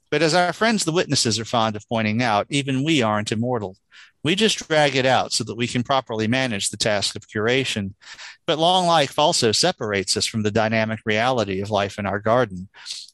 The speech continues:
Once we are curators, we can never again simply live among our children without being constantly aware that we are different.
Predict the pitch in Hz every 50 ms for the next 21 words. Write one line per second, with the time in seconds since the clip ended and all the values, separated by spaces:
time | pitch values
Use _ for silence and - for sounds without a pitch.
0 | _ _ _ _ _ 131 143 151 - - 139 131 127 113 - 147 156 151 131 117
1 | 110 107 104 - 131 117 127 123 127 135 147 170 170 170 151 131 120 120 117 -
2 | 127 120 110 - 117 113 123 127 123 110 104 104 101 101 104 104 104 - 131 123
3 | 131 127 104 104 92 95 104 104 123 117 113 - 120 117 110 107 113 - - 151
4 | 160 156 - - - 98 95 104 104 107 104 117 127 123 113 95 95 92 101 -
5 | _ 117 107 101 104 110 131 120 - 113 95 85